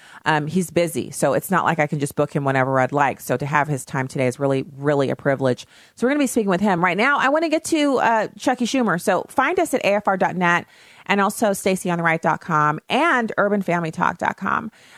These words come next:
Uh, we would love to have you subscribe and keep up with our updates.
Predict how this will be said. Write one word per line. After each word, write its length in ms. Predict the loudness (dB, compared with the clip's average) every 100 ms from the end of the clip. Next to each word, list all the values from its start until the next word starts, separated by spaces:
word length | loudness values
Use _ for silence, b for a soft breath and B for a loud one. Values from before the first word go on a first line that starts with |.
| -4
Uh, 180 | 0 2
we 220 | 2 0
would 240 | 0 -2
love 240 | 0 0 0
to 80 | 0
have 180 | 0
you 160 | 2 -2
subscribe 800 | -2 -8 -4 0 2 2 0 -2 -2
and 420 | 0 0 -4 -8
keep 220 | -4 -2
up 160 | 0 -2
with 140 | 0
our 180 | 0 2
updates. 600 | 0 0 0 0 -2 -8